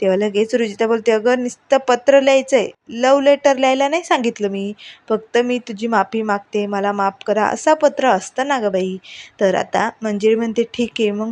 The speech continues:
कसं लिहू पण, पण कुठे पाठवायचं, तो कुठे राहतो मला काय माहिती?" अशा आता त्या दोघींच्या गप्पा चालू असतात. तर इकडे आता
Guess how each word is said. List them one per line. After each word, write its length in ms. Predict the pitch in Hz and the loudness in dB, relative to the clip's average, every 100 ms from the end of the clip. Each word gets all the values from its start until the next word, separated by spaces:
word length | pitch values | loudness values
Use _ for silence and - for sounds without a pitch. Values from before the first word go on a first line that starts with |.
| 220 | -4
कसं 360 | 254 254 349 381 | -2 0 0 2
लिहू 180 | 381 311 | 2 0
पण, 400 | 254 247 240 233 | 2 0 0 -2
पण 140 | 277 | -4
कुठे 320 | 277 285 330 | -2 -2 0
पाठवायचं, 500 | 339 302 294 247 269 294 | 2 2 2 0 0 -6
तो 80 | |
कुठे 380 | 294 269 262 285 | -6 -8 0 4
राहतो 240 | 285 285 285 | 4 2 -2
मला 280 | 233 240 | 0 0
काय 180 | 254 262 | 2 0
माहिती?" 420 | 254 233 214 226 240 - - - - | 0 -6 -6 -8 -10 -14 -20 -14 -4
अशा 260 | 190 233 226 | -2 2 2
आता 160 | 240 | 2
त्या 140 | 269 285 | 2 2
दोघींच्या 460 | 269 220 247 294 285 | 2 0 0 0 2
गप्पा 360 | 240 - 262 | 0 0 0
चालू 340 | 269 277 233 202 | 2 2 0 -4
असतात. 260 | - 170 - - - - | -6 -10 -10 -20 -16 -4
तर 140 | 185 185 208 | -2 -2 -6
इकडे 280 | - 190 | -6 0
आता 300 | 202 - 190 | 0 2 0